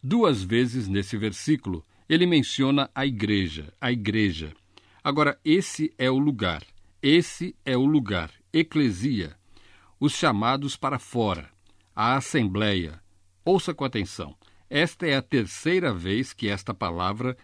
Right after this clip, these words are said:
é usada em Mateus. Esse é o segundo uso dela.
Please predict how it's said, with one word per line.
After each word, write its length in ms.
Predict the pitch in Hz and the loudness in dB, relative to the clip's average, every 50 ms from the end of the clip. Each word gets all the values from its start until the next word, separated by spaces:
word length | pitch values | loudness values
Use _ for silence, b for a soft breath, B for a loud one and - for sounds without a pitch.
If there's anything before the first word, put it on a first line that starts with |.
| b b | b b
é 120 | - 123 | 0 2
usada 520 | 127 131 123 107 98 101 104 101 104 110 120 | 2 2 2 0 0 -2 -2 -2 0 -2 0
em 60 | 120 | 0
Mateus. 720 | 127 139 143 127 - - 120 101 95 85 - - - - b b b b b b b b | 2 0 0 -2 -4 -2 -2 0 0 -2 -6 -12 -20 -20 b b b b b b b b
Esse 340 | - 156 175 185 - - - | 2 4 4 4 2 0 -2
é 40 | 147 | -2
o 60 | 139 | -2
segundo 640 | - - - 160 131 104 101 135 202 214 196 147 123 | -4 -2 0 0 0 2 0 0 0 2 0 2 2
uso 280 | 123 139 135 113 143 | 2 2 2 0 -2
dela. 400 | 123 98 98 90 85 76 73 76 | -2 -2 -2 -2 -4 -6 -8 -12